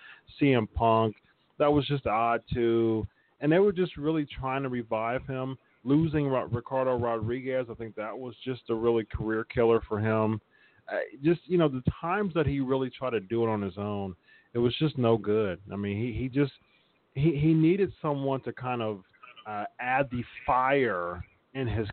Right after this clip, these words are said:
character to keep it alive. Uh, otherwise, you know, there wasn't anyone just kind of blowing that, uh, you know, b-, blowing what they needed, you know, as far as, you know, keeping that fire, uh, alive. And just, it, it, you, you, you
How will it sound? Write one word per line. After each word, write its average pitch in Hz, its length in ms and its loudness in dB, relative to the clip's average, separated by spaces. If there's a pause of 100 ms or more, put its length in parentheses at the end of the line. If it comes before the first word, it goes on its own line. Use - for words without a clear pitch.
(140)
character 113 500 0
to 80 100 -16
keep - 320 -6
it 123 60 0
alive. 90 680 -4 (600)
Uh, 120 180 -2
otherwise, 120 720 0 (360)
you 120 80 -6
know, 107 280 -2 (440)
there 143 120 2
wasn't 143 300 4
anyone 135 540 2
just 127 200 -4 (160)
kind 131 180 -4
of 107 120 -4
blowing 123 360 -2
that, 110 220 -4 (200)
uh, 98 380 -4 (360)
you 127 80 -2
know, 110 240 2 (260)
b-, 98 160 -6
blowing 139 400 4
what 135 140 4
they 123 160 0
needed, 131 480 0
you 120 120 -4
know, 120 100 0
as 107 120 -2
far 127 220 4
as, 113 160 0
you 120 100 -8
know, 110 120 -4
keeping 123 260 -6
that 110 180 -4
fire, 113 380 -2 (100)
uh, 92 320 -6
alive. 104 440 -6
And 98 180 -6
just, 135 180 -8 (960)
it, 101 140 -6
it, 87 160 -10 (200)
you, 160 200 2
you, 180 160 6
you 170 240 4